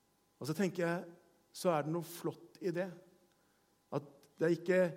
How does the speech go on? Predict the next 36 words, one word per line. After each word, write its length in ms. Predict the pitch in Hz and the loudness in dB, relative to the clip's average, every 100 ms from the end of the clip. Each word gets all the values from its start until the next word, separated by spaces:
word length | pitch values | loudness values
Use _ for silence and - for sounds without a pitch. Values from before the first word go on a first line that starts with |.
| - 143 | -6 2
Jesus 340 | 160 160 175 | 2 2 0
som 140 | 185 185 | -2 -2
nekter. 380 | 180 - - 190 - _ _ _ _ _ _ _ _ - | -2 -4 -8 -8 -12 _ _ _ _ _ _ _ _ -2
Og 140 | 147 | 2
i 60 | 170 | 4
Matteus 460 | 170 170 170 175 196 | 2 4 4 4 2
så 100 | 175 | 2
hører 240 | 180 151 | 4 2
vi 120 | 156 | 2
at 280 | 165 160 - - - | 0 -2 -12 -16 -4
Judas, 380 | 156 160 180 151 | 0 2 2 0
han 140 | 156 | -2
går 200 | 156 156 | 0 -2
ut 120 | 143 160 | -4 -4
i 60 | |
natten. 340 | 151 - 196 185 - - - | -6 -6 -14 -14 -16 -20 -6
Det 100 | - | -2
er 60 | 156 | 0
ikke 160 | 196 | 2
Jesus 360 | 180 160 160 175 | 4 4 0 -4
som 140 | 185 180 | -6 -6
kaster 440 | 185 - - 147 | -10 -10 -6 -6
han 140 | 151 196 | -4 -6
ut, 360 | 202 226 - - _ _ _ _ | -8 -10 -14 -20 _ _ _ _
men 60 | 139 | -2
det 80 | 151 | 0
er 160 | 143 | 0
Judas 240 | 147 143 139 | -2 -2 -4
som 80 | 143 | -8
selv 320 | - 143 135 | -6 -6 -4
velger 380 | 139 117 131 127 - | -6 -8 -12 -14 -10
å 80 | - | -8
gå. 140 | 131 143 156 - _ _ _ _ _ _ _ _ _ | -6 -8 -10 -20 _ _ _ _ _ _ _ _ _
Så 140 | - - | -8 -6
selv 460 | - 208 226 226 190 - - - _ _ - | 0 4 4 0 -10 -18 -20 -20 _ _ 0
forræderen 540 | 190 165 135 139 139 | 2 4 2 0 -4